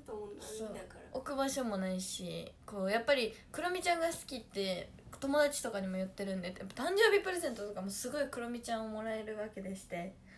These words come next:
Speaker 2: お友達からとかもね。ほんま置く場所がなくって、でも捨てたいとかそういう気持ち一切ないし、どうにかして飾りたいんですけど、一番くじとかね、ちょっと飾るに飾れなくて。そう。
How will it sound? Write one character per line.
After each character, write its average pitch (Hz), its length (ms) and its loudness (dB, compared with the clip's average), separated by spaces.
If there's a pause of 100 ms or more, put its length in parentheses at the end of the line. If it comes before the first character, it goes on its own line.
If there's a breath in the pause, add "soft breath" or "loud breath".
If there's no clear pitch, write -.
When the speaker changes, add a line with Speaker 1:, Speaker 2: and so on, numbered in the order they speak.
(200 loud breath)
Speaker 2:
お - 80 -8
友 180 180 -4
達 170 240 -6
か 170 120 -6
ら 160 80 -4
と - 120 -16
か 175 100 -10
も 175 120 -8
ね。 185 200 -8 (680 loud breath)
ほ 196 60 -2
ん 208 80 0
ま 226 140 0
置 277 220 0
く 403 40 -4
場 381 80 2
所 370 160 2
が 311 100 2
な 311 140 2
く 311 100 -8
っ - 20 -12 (180)
て、 - 240 -6 (300)
で 262 120 4
も 240 420 2 (400)
捨 - 240 2
て 359 60 2
た 262 180 8
い 190 80 0
と - 100 -4
か 196 100 -10
そ 254 180 -2
う - 20 -2
い 254 40 -4
う 240 40 -8
気 247 100 -4
持 233 120 -2
ち 262 120 -6
一 320 60 -2
切 208 260 2
な 185 120 0
い 190 80 0
し、 190 340 -4 (240 loud breath)
ど 294 180 4
う 359 100 4
に 415 100 0
か 392 160 2
し - 80 -2
て 233 100 -2
飾 226 300 0
り 226 100 0
た 208 120 2
い 185 100 2
ん 170 80 -8
で 170 60 -8
す - 120 -14
け - 120 -10
ど、 165 240 -6 (340 loud breath)
一 233 300 -2
番 640 280 8
く 277 120 -2
じ 202 160 -4
と 185 100 -4
か 190 120 -4
ね、 180 180 -8
ち - 60 -12
ょ - 20 -14
っ - 20 -20
と 196 80 -10
飾 330 260 -4
る 508 240 -4
に 392 80 -6
飾 262 320 -6
れ 262 120 -6
な 262 80 -12
く - 180 -18
て。 - 200 -12 (380)
そ - 200 -14
う。 185 100 -10